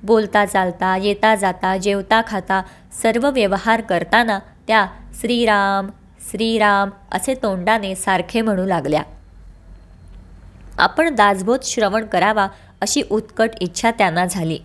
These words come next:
त्याप्रमाणे पंतांनी म्हासुर्णेकर नावाच्या शास्त्रीबुवांकडून विठोबाच्या मंदिरात दासबोधाचे पारायण व पुराण करविले.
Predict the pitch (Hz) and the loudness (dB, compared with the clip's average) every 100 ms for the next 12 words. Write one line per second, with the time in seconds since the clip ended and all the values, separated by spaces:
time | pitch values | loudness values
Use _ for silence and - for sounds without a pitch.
0 | - - - 170 170 165 170 175 269 - | -18 -16 0 0 2 0 2 0 -2 -8
1 | - - - 196 165 214 262 226 208 - | -20 -16 -2 -2 0 2 2 0 -6 -8
2 | _ _ _ - 220 214 311 311 233 214 | _ _ _ -4 0 2 2 2 2 0
3 | 226 240 202 180 202 226 202 202 - - | 0 2 2 2 2 2 -2 -2 -10 -4
4 | 220 202 - 226 202 185 185 202 254 208 | 0 0 2 0 2 0 -2 0 0 0
5 | 214 - - 202 233 277 262 247 254 254 | -6 -16 -12 -4 -2 2 2 2 2 0
6 | 226 180 208 196 180 - - 185 220 247 | 0 -2 0 0 -2 -16 -6 2 2 2
7 | 226 196 175 180 208 208 180 170 214 208 | -2 -2 -2 -4 -4 0 2 4 2 2
8 | 202 202 208 214 196 214 - 185 151 175 | -2 -4 -2 0 0 -2 -4 -4 -2 -2